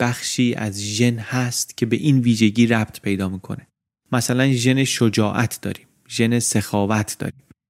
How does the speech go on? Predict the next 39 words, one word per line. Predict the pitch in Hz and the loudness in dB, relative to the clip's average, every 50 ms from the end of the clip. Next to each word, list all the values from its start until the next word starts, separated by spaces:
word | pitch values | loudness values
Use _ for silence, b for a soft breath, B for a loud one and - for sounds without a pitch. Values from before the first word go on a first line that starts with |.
| _ _ _ _ | _ _ _ _
چنین | - - 156 160 170 170 165 151 | 0 2 4 4 4 2 2 2
بیانی | 151 143 143 147 143 143 143 143 139 139 135 135 139 - | 4 4 6 6 6 4 4 2 2 0 0 -2 -4 -8
خیلی | 147 - - - 123 113 110 107 110 | -12 -12 -2 2 2 2 4 2 0
خیلی | 104 - - - 107 107 110 113 117 - | -2 -2 0 0 2 2 2 2 2 2
اشتباهه. | - 107 - - - - 95 95 92 90 98 101 117 _ _ _ _ _ | 2 0 -2 -2 -4 -2 -2 -2 -2 -4 -6 -10 -12 _ _ _ _ _
یه | - 123 | 2 4
بار | 123 127 127 | 4 4 2
دیگه | 120 117 107 113 | 0 0 -2 0
هم | 113 113 | -2 -2
تو | 113 - 120 | -2 -2 -2
این | 113 107 | -2 -2
اپیزود | 104 98 - 104 98 107 98 - | -2 -2 -4 -4 -4 -4 -6 -4
گفتیم، | - 107 95 - - 104 101 | -6 -8 -8 -6 -8 -4 -2
ولی | 110 117 123 | 0 0 0
چون | 120 - 135 135 | -2 -2 -4 -2
مهمه | 127 120 107 107 107 110 117 | -2 -2 -2 -2 -2 -2 -2
یه | 120 123 127 | 0 0 0
بار | 120 120 120 120 | 0 2 0 0
دیگه | 113 113 113 107 104 113 110 | 0 -2 -4 -2 -2 -2 -2
هم | 117 117 113 | -2 -2 -2
باید | 107 104 101 104 101 - | 0 0 0 0 -2 0
بگیم. | - 104 95 - - _ _ _ _ _ _ _ _ _ | -2 -2 -2 -2 -10 _ _ _ _ _ _ _ _ _
کتاب | - 147 143 - 170 180 165 | -2 0 2 2 2 2 2
میگه | 160 160 170 175 | 0 0 0 0
که | 170 - | 0 -2
این | - - 175 170 175 170 156 | 0 2 2 2 2 2 2
اشتباه | 139 127 120 117 117 - - 135 131 117 - - - 127 117 127 131 135 139 135 - _ | 2 2 2 0 -2 -4 -2 -2 -2 -2 -2 0 -2 0 0 2 0 0 0 -4 -8 _
به | - 120 | -2 -2
خاطر | - - - 113 107 - - 139 131 139 139 | -2 0 -4 -4 -4 -2 -4 -2 0 0 0
سوء | 139 139 - - - 120 120 - - 117 | 0 -2 -4 -6 -4 -4 -4 -2 -2 -2
برداشت | 113 107 107 107 107 107 107 110 113 123 135 143 135 - - - - 131 131 123 - - | 0 0 0 0 0 -2 -2 -2 0 2 2 2 0 -2 -4 0 0 0 0 0 -4 -2
از | 117 113 104 104 110 110 113 | -2 -2 -2 -2 -8 -12 2
دو | 117 143 143 | 2 2 2
تا | 143 - 143 139 | 4 0 0 0
معنی | 135 131 127 120 113 - - - 120 117 117 123 131 135 131 | 0 0 0 -2 -2 -4 -6 -4 -2 0 2 2 2 2 2
مختلف | 127 120 110 101 - - - - 107 107 117 123 - | 2 0 -2 -2 -4 -10 -6 -4 0 0 0 0 -2
برای | - - 104 104 104 107 113 113 | -4 -4 -4 -2 -2 -2 -2 -2
کلمه | 110 - - 101 98 98 101 104 107 110 110 | -4 -4 -6 -6 -6 -4 -4 -4 0 0 0
ژن. | 110 110 107 104 104 95 | 0 0 0 0 0 -2